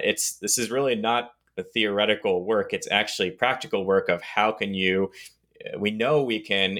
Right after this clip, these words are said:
increase connectivity, increase flows of information and communication, and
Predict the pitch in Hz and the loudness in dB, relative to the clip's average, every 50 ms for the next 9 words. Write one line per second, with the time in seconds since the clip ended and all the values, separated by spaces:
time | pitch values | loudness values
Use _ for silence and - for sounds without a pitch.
0 | - _ 113 117 127 117 - - 110 107 107 104 - - - - - 101 95 98 | -4 _ 0 0 0 -2 -4 -2 0 2 2 2 0 -4 -4 -6 -4 -4 -2 -2
1 | - - - 101 90 92 90 95 92 95 92 - - - 110 110 113 - - 113 | -4 -2 -2 0 2 2 2 2 2 0 0 -2 -2 -2 -2 -2 -2 -2 -2 0
2 | 107 104 - - - 107 104 101 101 101 101 101 101 101 98 - - - 90 90 | 2 2 0 -2 -2 -2 0 2 2 2 2 2 2 0 -2 -4 -6 -4 -2 0
3 | 87 90 87 87 87 87 87 - - 98 92 - 92 90 95 101 98 - - 95 | 2 2 2 2 0 0 -2 -4 -6 -8 -6 -6 -4 -2 0 0 0 -2 -2 -2
4 | 85 85 80 - 90 90 87 85 - - 117 117 117 - 117 110 110 110 - - | -2 -2 -4 -6 -6 -6 -6 -6 0 0 0 0 0 0 0 0 0 -2 -6 -10
5 | - - - _ _ _ - 95 92 92 92 92 92 92 98 | -18 -20 -20 _ _ _ 0 2 4 4 4 2 0 0 -4